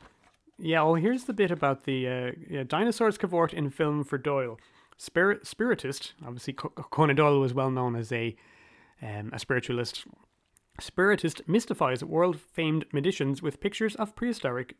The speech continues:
beasts. This is from the New York Times. "Monsters of several million years ago, mostly of the dinosaur species, made love and killed each other." I don't, hmm, I don't remember that. "Killed each other in Sir Arthur's pictures," ran the breathless report.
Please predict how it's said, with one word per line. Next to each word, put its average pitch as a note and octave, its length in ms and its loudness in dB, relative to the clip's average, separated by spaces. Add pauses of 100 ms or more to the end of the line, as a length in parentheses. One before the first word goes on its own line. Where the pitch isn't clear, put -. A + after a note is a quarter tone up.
beasts. - 320 -8 (800)
This D3+ 180 -6
is C#3+ 80 -4
from C#3 140 0
the C3+ 80 2
New C3+ 100 2
York A#2+ 240 -2
Times. D#3 320 -2 (320)
"Monsters G3 480 4
of D3+ 140 -8
several F#3+ 320 2
million F3+ 320 4
years E3+ 200 6
ago, D3 360 2
mostly F3+ 420 2
of C3 140 -8
the B2+ 60 -8
dinosaur D3 420 0
species, C#3 480 -6 (280)
made E3+ 240 6
love F#3 360 4
and E3 160 6
killed G3+ 220 8
each F3 120 6
other." C#3 380 4
I D3 80 -6
don't, G3 180 -4 (320)
hmm, D#3+ 220 -2 (200)
I D#3 60 -12
don't D#3+ 160 -10
remember C#3+ 300 -6
that. C3+ 180 -6 (560)
"Killed A#3 220 6
each E3+ 120 6
other D3 200 8
in D3+ 280 4
Sir D#3 220 0
Arthur's D3+ 360 -2
pictures," B2+ 460 -2 (120)
ran D3 340 0
the G3 80 0
breathless C3 540 -2
report. D#3 420 2